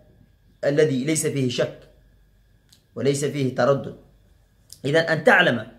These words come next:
وتعتقد، أي في قلبك يكون عازما العقد، آه، عزمت وعقدت في قلبك على هذا وتيقنته بلا شك ولا تردد، وتعتقد وتؤمن وتصدق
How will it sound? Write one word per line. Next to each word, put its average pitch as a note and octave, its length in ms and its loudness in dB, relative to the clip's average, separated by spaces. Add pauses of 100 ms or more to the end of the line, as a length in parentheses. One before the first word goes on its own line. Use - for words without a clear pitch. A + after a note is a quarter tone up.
(140)
وتعتقد، D#3+ 680 -2
أي A2+ 200 -10
في C3+ 160 -8
قلبك C3+ 420 -2 (500)
يكون C3 460 -4
عازما E3 680 2
العقد، E3+ 680 -2 (640)
آه، G#2 280 -6
عزمت F3 600 0 (260)
وعقدت C#3 560 -2
في C#3 220 -4
قلبك E3+ 480 -2 (440)
على D3 200 4
هذا E3 480 2
وتيقنته D3+ 1040 -2 (360)
بلا C3+ 280 2
شك F3 280 -2 (140)
ولا C3+ 200 2
تردد، C#3 460 0 (540)
وتعتقد F#3+ 640 2
وتؤمن F#3 720 2 (800)
وتصدق G3+ 840 0